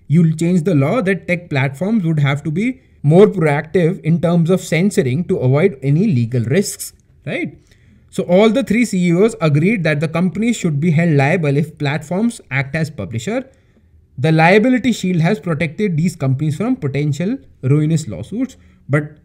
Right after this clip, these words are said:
they have also given these platforms ability to control, stifle, and even censor content in whatever manner meets their respective standards. So that is a problem not only in India.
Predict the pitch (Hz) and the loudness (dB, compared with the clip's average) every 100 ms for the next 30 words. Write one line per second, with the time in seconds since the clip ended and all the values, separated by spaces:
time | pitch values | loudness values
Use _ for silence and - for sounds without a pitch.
0 | - - 135 175 170 165 180 196 175 190 | -20 -4 0 2 2 0 -2 -2 0 0
1 | 196 147 135 185 - 143 143 190 - 143 | -2 0 0 -2 -4 -6 -6 -6 -4 -4
2 | 156 147 160 196 190 180 185 139 143 156 | -4 -2 0 0 -2 -4 -4 -2 0 0
3 | 208 - 143 139 135 180 - 170 202 139 | -4 -4 -4 -4 -2 -4 -2 -4 0 0
4 | 185 190 175 175 226 220 131 123 156 196 | 0 -2 -2 -2 -4 -2 -2 -2 -4 -6
5 | - 143 135 147 170 185 123 113 156 123 | -2 0 0 0 -4 -2 -2 -2 -2 -2
6 | 120 120 - 139 185 131 - 78 107 - | -2 -4 -6 -4 -4 -4 -8 -12 -12 -10
7 | 160 202 202 - - _ _ 143 135 151 | -8 -6 -6 -8 -18 _ _ -2 0 2
8 | 170 175 165 156 196 185 156 170 175 185 | 2 0 -2 0 2 2 2 0 0 2
9 | 190 190 147 160 190 214 | 2 4 2 2 2 -2